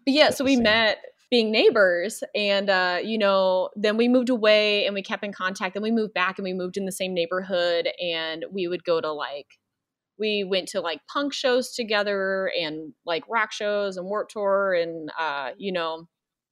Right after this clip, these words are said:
Speaker 1: we went to the Pit out in Wentzville.
Speaker 2: Oh
Speaker 1: Um,
Speaker 2: my gosh.
Speaker 1: you know, Mississippi Nights and <laughs> things like that. So we went to a lot of, like,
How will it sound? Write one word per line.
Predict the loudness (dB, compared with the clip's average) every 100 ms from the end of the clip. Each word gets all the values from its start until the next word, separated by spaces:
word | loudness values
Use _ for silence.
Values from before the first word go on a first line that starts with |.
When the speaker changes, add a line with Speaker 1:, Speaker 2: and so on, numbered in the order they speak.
| -6
Speaker 1:
we | 0 4
went | 2 0
to | -6
the |
Pit | -4 2 2
out | 2 -2
in | -6
Wentzville. | -6 -6 -2 0 2 0 -2 -6 _ _ _ _ -4 0 2 0
Speaker 2:
Oh | -2
Speaker 1:
Um, |
Speaker 2:
my | -4 -6
gosh. | -6 -6 -6 -10 -18 _
Speaker 1:
you | 2
know, | 6 8 6 4
Mississippi | 2 0 0 0 0 -2
Nights | 0 0 -2 -6
and | -8 -12 -12 -10 -10 -14 -14 4
<laughs> | 4 6 2 0 -12 -4
things | 2 4
like | 6 4 6
that. | 4 4 2
So | 6 6 6
we | 4 2
went | 2 2
to | 2
a |
lot | 4 4
of, | 4 2
like, | 2 2 0